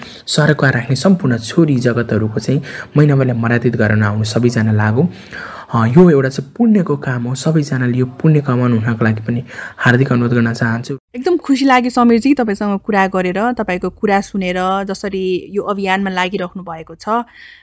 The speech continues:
Speaker 2: अ, यो चाहिँ एकदम प्रेरणादायी छ, होइन? तपाईँको कुरा सुनेर, अम, अन्य युवाहरू, विशेष गरी तपाईँ जस्तै पुरुषहरू पनि यसरी मर्यादित महिनावारीको बारेमा बोल्नुहुनेछ अनि सुन्नुहुनेछ भन्ने चाहिँ हामीले आशा गरेका छौँ, होइन?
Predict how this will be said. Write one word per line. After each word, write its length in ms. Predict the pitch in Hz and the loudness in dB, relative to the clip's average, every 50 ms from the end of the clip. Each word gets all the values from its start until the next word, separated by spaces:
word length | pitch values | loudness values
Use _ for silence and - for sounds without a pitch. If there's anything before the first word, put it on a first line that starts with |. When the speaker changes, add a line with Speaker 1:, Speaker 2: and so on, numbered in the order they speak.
| _ _ 202 | _ _ -6
Speaker 2:
अ, 180 | 196 185 185 | -2 -2 0
यो 160 | 185 208 240 | 2 2 0
चाहिँ 160 | 240 - 233 285 | 0 0 -2 -2
एकदम 220 | - 370 339 320 | 0 2 2 2
प्रेरणादायी 680 | 294 - 269 254 240 247 247 226 208 196 196 202 208 202 | 2 2 0 2 2 2 2 2 2 2 2 2 0 -4
छ, 120 | - - | -6 -6
होइन? 540 | - 196 190 190 196 190 147 143 180 254 269 | -4 -2 0 2 0 0 -2 -4 -6 -6 -8
तपाईँको 340 | - 214 - 185 185 190 185 | -8 -8 -8 -8 -8 -8 -10
कुरा 240 | - - 185 175 | -8 -6 -6 -6
सुनेर, 400 | 180 - - 220 214 214 208 202 | -6 -6 -2 0 0 0 2 0
अम, 1300 | 202 202 196 196 196 196 202 - _ _ _ _ _ _ _ _ _ - 175 180 180 180 180 180 180 - - | 0 0 0 0 0 -2 -4 -8 _ _ _ _ _ _ _ _ _ -16 -14 -12 -10 -8 -8 -10 -10 -6 0
अन्य 200 | 254 269 285 285 | 2 4 4 4
युवाहरू, 640 | 269 240 226 220 220 214 208 190 170 165 175 185 190 | 4 2 0 0 0 -2 -2 -2 -4 -4 -4 -6 -6
विशेष 260 | 190 202 - 220 208 - | -6 -8 -14 -14 -12 -8
गरी 120 | 202 190 190 | -8 -8 -6
तपाईँ 240 | - 196 196 190 190 | -6 -6 -8 -6 -6
जस्तै 220 | 214 226 - 285 | -8 -6 -6 -10
पुरुषहरू 540 | 233 - - 214 214 208 - - 170 - 170 | -8 -8 -4 -4 -4 -4 -4 -8 -10 -12 -10
पनि 420 | - 180 180 185 196 196 208 190 | -10 -10 -8 -8 -8 -8 -8 -8
यसरी 320 | 196 190 - 196 185 196 196 | -10 -10 -10 -8 -8 -6 -6
मर्यादित 420 | 190 196 196 190 190 190 202 190 _ | -6 -6 -4 -4 -4 -6 -6 -8 _
महिनावारीको 640 | 196 185 190 190 185 180 180 175 185 185 - - 180 | -10 -8 -8 -8 -8 -8 -8 -10 -10 -12 -16 -12 -10
बारेमा 360 | 180 170 170 175 175 175 175 | -8 -8 -8 -8 -8 -10 -10
बोल्नुहुनेछ 720 | 180 185 208 214 220 220 220 214 202 190 175 170 175 - - 196 190 185 190 190 190 _ _ _ | -8 -4 -2 0 0 2 0 0 -2 -4 -8 -12 -14 -14 -12 -10 -8 -8 -8 -10 -14 _ _ _
अनि 380 | - 165 180 180 180 180 180 - - | -14 -14 -12 -10 -10 -12 -12 -14 -16
सुन्नुहुनेछ 760 | 196 - - 277 269 277 285 285 247 208 185 180 175 - - | -20 -8 -2 0 4 6 6 6 4 2 -2 -4 -8 -8 -8
भन्ने 380 | 190 185 190 185 147 - - - | -8 -8 -8 -10 -14 -14 -18 -16
चाहिँ 200 | - 185 160 147 | -14 -12 -12 -12
हामीले 180 | 165 170 175 | -14 -14 -12
आशा 260 | 156 165 175 - 190 180 | -12 -12 -12 -12 -14 -14
गरेका 320 | 175 170 170 165 165 160 | -14 -16 -16 -16 -16 -18
छौँ, 180 | 165 - 214 220 | -12 -10 -8 -8
होइन? 280 | 208 160 143 226 302 | -8 -8 -6 -6 -8